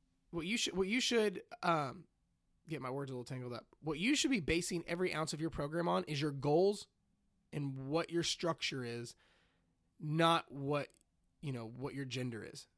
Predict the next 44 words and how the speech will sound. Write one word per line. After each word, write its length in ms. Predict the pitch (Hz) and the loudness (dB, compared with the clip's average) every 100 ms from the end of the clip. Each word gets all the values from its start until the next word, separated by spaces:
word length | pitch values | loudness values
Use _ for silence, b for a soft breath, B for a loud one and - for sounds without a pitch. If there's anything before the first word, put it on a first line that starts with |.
| - | -2
There, 300 | 160 165 160 | 2 4 4
there, 220 | 160 - | 0 -2
like, 160 | 160 151 | 0 2
I'll 240 | 160 180 | 4 4
hear 160 | 175 185 | 4 2
people, 400 | - 196 147 156 | 0 -2 -2 0
even 220 | 196 202 | 0 2
fitness 260 | 233 214 180 | 2 2 0
professionals, 640 | 156 147 135 139 139 - - B B B | -2 -4 -4 -4 -6 -8 -14 B B B
talk 200 | 185 175 | 2 4
about 240 | 190 160 | 2 2
there's 200 | 160 165 | 2 0
the 80 | 170 | 0
guys' 340 | 135 131 135 | 0 -2 -2
exercises 420 | 143 175 185 208 220 | -4 -6 -4 -4 -4
and 100 | 262 | -4
the 40 | |
girls' 320 | 247 302 226 | 0 2 2
exercises. 560 | 180 - 151 156 156 160 | 0 -4 -6 -6 -4 0
No, 180 | 247 294 | 2 4
motherfucker. 580 | 185 143 - 139 185 - B | 2 0 -4 -4 -4 -4 B
Show 260 | - 254 | 0 4
me 140 | 269 285 | 4 6
on, 240 | 240 220 - B B | 4 4 -4 B B
like, 360 | 185 151 - _ - - | 4 4 -2 _ -18 -2
cadavers 560 | 196 185 185 160 156 | 2 4 4 4 0
of 160 | - 156 | -2 -4
a 80 | 139 | -2
man's 480 | 143 170 190 196 - - | 0 2 2 0 -4 -2
bicep 500 | 170 202 190 240 214 170 | 4 4 4 0 0 0
and 100 | 175 | 0
then 80 | |
a 80 | 151 | 0
woman's 380 | 127 151 147 131 | 0 0 0 -2
bicep. 420 | 127 117 - - - _ _ _ _ _ _ _ _ _ _ _ _ _ _ _ _ _ _ _ - | -4 -4 -6 -10 -14 _ _ _ _ _ _ _ _ _ _ _ _ _ _ _ _ _ _ _ -12
They 120 | 135 | -6
work 220 | 127 139 | -4 -6
the 80 | 208 | -6
same. 320 | - 120 147 160 | -4 -4 -4 -6
They 80 | |
both 200 | 123 139 | -4 -4
flex 260 | - - 170 | -4 -4 -4
the 140 | 262 | -2
elbow. 360 | 143 120 127 175 | -2 -2 -2 -4